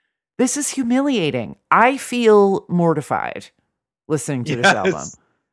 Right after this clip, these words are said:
Speaker 1: But
Speaker 2: Oh
Speaker 1: at
Speaker 2: my God. So
Speaker 1: least
Speaker 2: along those lines,
Speaker 1: Oh, oh, please. <laughs>
Speaker 2: I, talk about feeling mortified. I don't understand how somehow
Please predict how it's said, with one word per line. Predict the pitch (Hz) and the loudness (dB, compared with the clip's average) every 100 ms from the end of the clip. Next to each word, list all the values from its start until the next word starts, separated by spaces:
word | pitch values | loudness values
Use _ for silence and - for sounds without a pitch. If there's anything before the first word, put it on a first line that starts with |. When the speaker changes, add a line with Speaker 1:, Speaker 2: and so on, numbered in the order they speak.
| _ _ _ _ - | _ _ _ _ -2
Speaker 1:
But | 208 | 2
Speaker 2:
Oh | 196 | 2
Speaker 1:
at | |
Speaker 2:
my | 180 160 | 2 0
God. | 165 | 0
So | 285 | 0
Speaker 1:
least | 190 175 | -4 -4
Speaker 2:
along | 185 214 | -4 -6
those | 214 190 165 | -6 -8 -4
lines, | 151 110 110 - - _ _ - | -4 -4 -8 -12 -20 _ _ -4
Speaker 1:
Oh, | 123 107 _ _ | -4 -6 _ _
oh, | 135 | -4
please. | 131 131 135 120 - - _ - - | -2 -4 -2 -4 -6 -8 _ -18 -16
<laughs> | 175 190 - 170 175 170 170 | -10 -10 -10 -10 -12 -12 -6
Speaker 2:
I, | 170 196 - _ _ 180 - | -2 -4 -6 _ _ -16 -2
talk | 233 247 | -2 -2
about | 285 196 _ _ | -6 -8 _ _
feeling | - 185 160 | -8 -8 -6
mortified. | 143 160 - 120 107 107 _ _ | -4 -4 -2 -2 -2 -6 _ _
I | 160 185 220 226 170 | -2 0 -2 -4 -4
don't | 170 185 - | -4 -4 -6
understand | 147 123 - 143 147 98 101 - | -8 -8 -6 -6 -6 -6 -10 -12
how | - 135 123 | -4 -2 -2
somehow | - - 156 160 131 92 80 110 | -2 -2 -2 0 0 0 -2 -4